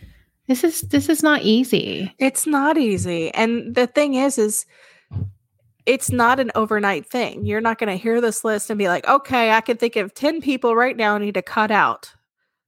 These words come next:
Speaker 2: Sending them an email right now." That's not gonna happen. I
Speaker 1: <laughs>
Speaker 2: mean, it's just, it's adjusting how you perceive these things. It's thinking about it and,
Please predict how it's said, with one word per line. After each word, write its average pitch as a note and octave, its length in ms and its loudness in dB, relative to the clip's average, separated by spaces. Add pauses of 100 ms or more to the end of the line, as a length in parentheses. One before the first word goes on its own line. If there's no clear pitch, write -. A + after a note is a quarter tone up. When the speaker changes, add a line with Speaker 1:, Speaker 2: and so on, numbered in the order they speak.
(120)
Speaker 2:
Sending C4 340 0
them C4 160 0
an B3+ 80 0
email A#3 400 2
right A3 240 0
now." G3 300 0
That's A3 260 -6
not B3+ 140 0
gonna F3+ 160 -6
happen. E3+ 600 -8 (540)
I A#3 80 4
Speaker 1:
<laughs> - 20 -2
Speaker 2:
mean, A#3 320 0 (200)
it's A#3+ 360 0
just, B3+ 600 0
it's A#3 200 0
adjusting A#3+ 960 0
how G3+ 240 0
you G#3+ 240 0
perceive A3+ 580 -4
these A3 220 -4
things. G#3 420 0
It's - 200 -14
thinking A3 400 -2
about G#3 320 2
it - 180 -2 (480)
and, F#3+ 600 2